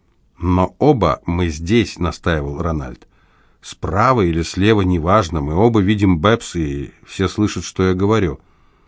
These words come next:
«Твои примеры для малолеток, сын мой», сказал Григоровиус. «Орасио прав, то, что ты считаешь реальностью,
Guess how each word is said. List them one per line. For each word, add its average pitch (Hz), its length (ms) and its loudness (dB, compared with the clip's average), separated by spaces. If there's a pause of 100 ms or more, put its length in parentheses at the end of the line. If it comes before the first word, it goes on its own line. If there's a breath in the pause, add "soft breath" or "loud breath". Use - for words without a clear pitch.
(440)
«Твои 110 320 4
примеры 135 460 4
для 117 160 4
малолеток, 127 560 4
сын 82 240 0
мой», 78 220 2
сказал 80 380 -2
Григоровиус. 78 800 -2 (440 soft breath)
«Орасио 160 540 2
прав, - 360 2
то, 113 180 2
что - 160 -6
ты 117 160 0
считаешь 120 520 0
реальностью, 110 760 2